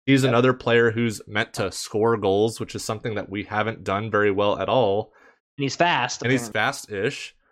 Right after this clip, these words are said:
Speaker 1: Will him coming back into the fold, you put him up with the signing from Liverpool, Ryan Brewster, will that be what it takes to start scoring? The hope isn't lost, because I think that there are a lot of things coming up that could potentially roll our way to kinda turn our season.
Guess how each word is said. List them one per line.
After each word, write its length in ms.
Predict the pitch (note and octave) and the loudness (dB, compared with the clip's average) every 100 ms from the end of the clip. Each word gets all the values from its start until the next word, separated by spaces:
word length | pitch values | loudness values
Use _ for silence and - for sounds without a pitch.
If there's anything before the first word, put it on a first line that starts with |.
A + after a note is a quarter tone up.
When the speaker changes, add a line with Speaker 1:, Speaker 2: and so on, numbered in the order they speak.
| _ _ | _ _
Speaker 1:
Will 180 | A#2+ B2+ | -2 0
him 280 | A2 F3 G3+ | 0 -2 -2
coming 320 | G3+ C3+ A2 | -4 -6 -2
back 240 | G#2 G#2 G#2+ | 0 -2 -2
into 140 | G2 | -6
the 120 | F#2 | -6
fold, 460 | - G#2 F#2+ F2+ - | -4 -2 -2 -4 -8
you 80 | A2+ | -8
put 240 | - - | -4 -4
him 140 | A#2 A2+ | -4 -2
up 220 | A2+ - | -2 0
with 260 | G#2+ - - | -4 -2 0
the 220 | G#2 G2+ | 2 0
signing 400 | - A2 A2+ A2 | 0 0 0 -2
from 200 | G#2+ G2 | -6 -2
Liverpool, 640 | G#2 A2+ - A2 A2 A2 | 0 0 0 2 4 4
Ryan 280 | G2+ G#2 G2 | 2 0 -2
Brewster, 640 | G2+ C3 C3 B2 A#2+ A#2 - _ - | -2 -2 0 2 2 0 -8 _ -2
will 140 | A2 | 0
that 260 | A2+ D#3 - | 2 0 0
be 120 | B2 | -2
what 160 | G#2 G2 | -2 -4
it 120 | - | -6
takes 320 | G2 F#2 - | -8 -8 -10
to 80 | F#2+ | -10
start 280 | - F#2+ - | -6 -6 -8
scoring? 640 | - G2 F#2 F2 F2 E2+ _ C#3 | -8 -6 -4 -6 -12 -16 _ -2
The 80 | |
hope 280 | B2 E3 G3 | 2 2 2
isn't 320 | C#3+ C3 A#2 | 0 0 -6
lost, 760 | F#2+ F#2+ G2 A#2+ F3 - - - _ | -8 -4 0 2 2 -2 -12 -16 _
because 300 | A2 A#2 B2+ | -6 0 2
I 120 | A#2+ A2+ | 2 2
think 260 | C#3 D3 | 0 -2
that 140 | C3+ - | -2 2
there 120 | A#2+ | 4
are 80 | A2 | 4
a 60 | |
lot 240 | G2+ G#2 A#2 | 2 2 0
of 120 | A2 | 0
things 280 | A#2 A#2 A2+ | -2 -4 -6
coming 300 | - G#2+ G2+ | -6 -6 -2
up 200 | A2 - | -2 0
that 140 | A2 | -2
could 180 | - G#2+ | -2 -4
potentially 500 | A2+ - A2+ A2 A2 | -6 -4 -4 -2 -2
roll 380 | F#2 F#2 G2+ G#2 | 0 2 4 4
our 180 | F#2+ F2+ | 2 2
way 380 | F2+ F#2 G#2 A2+ | 2 2 2 0
to 160 | - | -6
kinda 240 | - G2+ F#2 | -8 -6 -6
turn 360 | - G2 G2+ | -4 -6 -2
our 140 | F#2+ F#2+ | 0 -2
season. 560 | - F#2+ G#2 A#2+ C3+ | -2 -2 -2 -2 -4